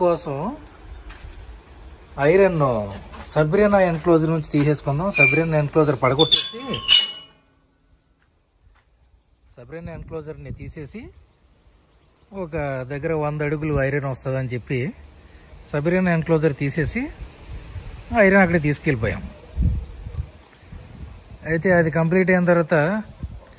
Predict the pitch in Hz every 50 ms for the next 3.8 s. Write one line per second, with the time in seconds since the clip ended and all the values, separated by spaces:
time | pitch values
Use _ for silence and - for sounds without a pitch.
0 | - - - - - - - - 180 175 160 185 190 190 196 190 175 170 165 180
1 | 175 160 175 165 151 147 151 156 170 180 180 165 170 160 156 160 160 156 - -
2 | 160 165 175 214 196 185 151 147 160 165 160 147 139 139 147 147 131 127 113 131
3 | 123 139 139 156 190 180 156 139 160 147 - 165 147 147 135 143